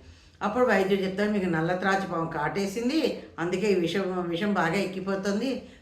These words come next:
మీరు మందులు వాడాలి, మందులు వాడితేనూ జాగ్రత్తగానూ పర్వాలేదు, లేకపోతే కష్టము, మీరు బతకరు"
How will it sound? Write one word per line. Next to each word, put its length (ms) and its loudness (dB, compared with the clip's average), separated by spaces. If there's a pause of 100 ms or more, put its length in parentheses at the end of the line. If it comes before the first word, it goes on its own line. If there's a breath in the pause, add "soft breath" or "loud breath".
మీరు 320 4
మందులు 320 4
వాడాలి, 540 4
మందులు 340 0
వాడితేనూ 580 0
జాగ్రత్తగానూ 800 0
పర్వాలేదు, 640 0
లేకపోతే 340 0
కష్టము, 460 -4
మీరు 220 -2
బతకరు" 680 -2